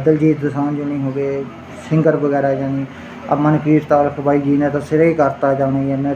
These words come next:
ਟਰੱਕ ਲੈ ਆਇਆ ਪਰ ਕਿਲੋ ਅਨਾਜ ਦੇ। ਤੁਸੀਂ ਇਹ ਦੇਖੋ ਵੀ ਇਹ ਬੰਦਿਆਂ ਨੂੰ ਆਪਾਂ ਟੀ ਵੀ 'ਚ ਹੀਰੋ ਦੇ ਦਿਆਂ, ਇਹ ਬੰਦੇ ਸੱਚੀ ਹੀਰੋ, ਅਹ, ਸਲਮਾਨ ਖਾਨ, ਇਹਨਾਂ ਨੇ ਸੱਚੀ ਹੀਰੋ ਵਾਲਾ ਕੰਮ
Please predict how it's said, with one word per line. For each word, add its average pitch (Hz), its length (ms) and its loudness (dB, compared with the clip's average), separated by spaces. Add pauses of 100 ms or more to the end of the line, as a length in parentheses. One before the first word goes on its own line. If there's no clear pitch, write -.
ਟਰੱਕ 139 280 -2
ਲੈ 143 200 4
ਆਇਆ 139 220 4
ਪਰ 139 160 -2
ਕਿਲੋ 135 300 -2 (100)
ਅਨਾਜ 143 340 0
ਦੇ। 139 220 0 (1200)
ਤੁਸੀਂ 190 220 2
ਇਹ 226 100 6
ਦੇਖੋ 214 360 4
ਵੀ 233 460 4 (1500)
ਇਹ 208 120 2
ਬੰਦਿਆਂ 208 320 2
ਨੂੰ 208 120 -2
ਆਪਾਂ 196 200 -2
ਟੀ 196 180 -4
ਵੀ 208 140 0
'ਚ 202 100 -4
ਹੀਰੋ 202 280 0
ਦੇ 196 140 -2
ਦਿਆਂ, 202 140 -4
ਇਹ 208 40 -4
ਬੰਦੇ 214 260 -2
ਸੱਚੀ 220 480 0
ਹੀਰੋ, 185 240 2
ਅਹ, 180 40 2
ਸਲਮਾਨ 185 400 0
ਖਾਨ, 170 280 0
ਇਹਨਾਂ 208 160 0
ਨੇ 233 120 2
ਸੱਚੀ 233 360 2
ਹੀਰੋ 196 260 4
ਵਾਲਾ 185 280 4
ਕੰਮ 170 260 -4